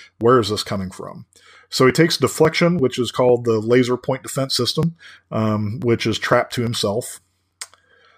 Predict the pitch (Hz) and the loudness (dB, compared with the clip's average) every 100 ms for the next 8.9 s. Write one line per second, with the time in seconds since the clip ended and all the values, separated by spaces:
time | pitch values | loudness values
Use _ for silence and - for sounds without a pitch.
0 | _ _ _ _ _ 123 123 120 139 160 | _ _ _ _ _ -4 -2 2 4 4
1 | 151 143 156 - 127 117 120 156 156 147 | 2 2 2 0 -4 -2 2 2 4 2
2 | 139 131 131 135 123 113 131 143 143 117 | 0 2 4 4 2 -2 -4 -2 -2 -2
3 | - 120 - 123 117 113 113 113 107 - | -4 -4 -6 -6 -8 -6 -4 -4 -6 -12
4 | _ - - 160 160 127 117 117 - - | _ -2 2 2 4 2 0 -6 -10 -12
5 | 123 107 - 110 107 107 - 113 110 120 | -8 -6 -4 -4 -4 -4 -2 -2 0 0
6 | - 113 123 113 107 - - - - 117 | 0 -2 -2 0 -2 -4 -18 -16 -4 -2
7 | 107 104 104 98 _ _ _ 131 104 104 | 0 -2 -6 -8 _ _ _ -6 -4 -4
8 | 101 - 131 117 113 110 107 104 104 | -4 0 4 4 4 2 0 -4 -10